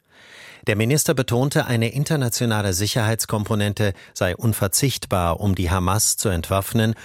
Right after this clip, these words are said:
und einen dauerhaften Frieden in der Region zu erreichen. Wadefuhl hält sich derzeit in der rumänischen Hauptstadt Bukarest auf. Gestern hatte er bereits seinen bulgarischen Amtskollegen in Sofia getroffen.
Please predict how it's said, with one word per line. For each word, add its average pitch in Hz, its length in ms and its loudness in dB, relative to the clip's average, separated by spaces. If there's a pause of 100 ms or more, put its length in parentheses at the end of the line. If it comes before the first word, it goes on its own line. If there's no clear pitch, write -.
(220)
und 127 180 -2
einen 117 240 0
dauerhaften 110 560 0
Frieden 107 460 0
in 87 160 0
der 82 160 2
Region 80 420 0
zu - 160 -4
erreichen. 82 560 -4 (1040)
Wadefuhl 147 480 4
hält 131 200 2
sich 120 160 -2
derzeit 117 400 0
in 104 160 0
der 98 80 2
rumänischen 90 640 0
Hauptstadt - 580 -2
Bukarest 90 640 -2
auf. - 440 -4 (420)
Gestern 98 500 0
hatte 98 220 -2
er 98 180 0
bereits 87 400 -2
seinen 85 340 0
bulgarischen 98 720 0
Amtskollegen 92 720 0
in 95 140 0
Sofia 92 480 0
getroffen. - 500 -4